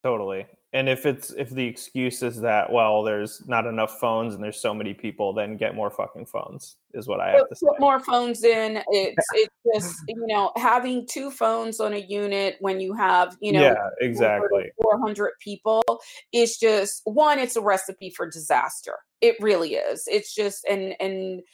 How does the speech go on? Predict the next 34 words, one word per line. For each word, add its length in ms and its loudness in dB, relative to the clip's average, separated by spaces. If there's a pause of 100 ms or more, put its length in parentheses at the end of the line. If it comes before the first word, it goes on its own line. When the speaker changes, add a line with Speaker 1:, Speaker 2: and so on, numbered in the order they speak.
(320)
Speaker 2:
it, 180 -2
it's 240 -2
not 220 4
uncommon 480 0
to 100 0
have 220 0
fights 300 -2
break 260 -2
out 180 4
over 220 -2
the 80 -6
phone 340 -4
and 140 -8
people 200 -14
get 140 -6
into 240 -4
arguments 560 -4
and 120 -12
things 220 -6
like 200 0
that 260 2
because, 460 -2
you 80 -10
know, 80 -4
you 160 -6
have 100 -8
to 80 -10
create 300 -2
a 60 4
line 420 4
and 120 0
all 160 2
this 220 2
stuff. 260 2